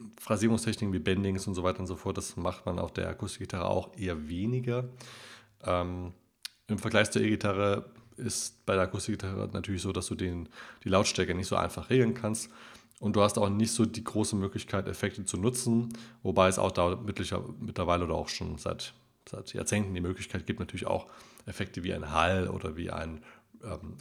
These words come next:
Chorus zu nutzen, den, ähm, man bei der Akustikgitarre wahrscheinlich am häufigsten nutzt, ist wahrscheinlich der Hall. Andere Effekte jetzt eher weniger.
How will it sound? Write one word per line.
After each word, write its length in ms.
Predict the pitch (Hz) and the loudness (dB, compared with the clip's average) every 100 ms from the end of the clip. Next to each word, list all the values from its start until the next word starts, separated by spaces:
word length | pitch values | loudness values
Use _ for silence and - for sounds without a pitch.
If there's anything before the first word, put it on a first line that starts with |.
| - | -2
Chorus 500 | - 117 101 - - | 4 6 6 2 0
zu 120 | 92 | -4
nutzen, 520 | 90 - 104 92 98 - | -4 -4 -2 -4 -4 -4
den, 400 | 85 85 85 92 | -2 -2 -6 -8
ähm, 440 | 95 82 85 95 95 | -6 -6 -6 -10 -6
man 200 | 90 85 | -6 -2
bei 100 | 87 | -2
der 120 | 85 | -2
Akustikgitarre 800 | 87 104 - - - 90 85 80 - _ _ _ _ _ _ _ _ - | -4 -6 -6 -6 -4 -2 0 -2 -6 _ _ _ _ _ _ _ _ -10
wahrscheinlich 280 | - 98 90 | -6 -4 -2
am 100 | 80 | 0
häufigsten 380 | 101 98 - - | 2 0 -2 -8
nutzt, 100 | - | -6
ist 60 | |
wahrscheinlich 260 | 98 92 87 | -6 -4 -4
der 120 | - | -2
Hall. 220 | 90 101 - - - - | 2 0 -2 -14 -16 -2
Andere 320 | 98 98 87 | 2 2 2
Effekte 320 | - 92 - | 0 -2 -2
jetzt 300 | 85 - - | -4 -4 -6
eher 260 | 98 87 76 | -2 0 2
weniger. 520 | 131 151 139 135 - | 2 4 4 4 0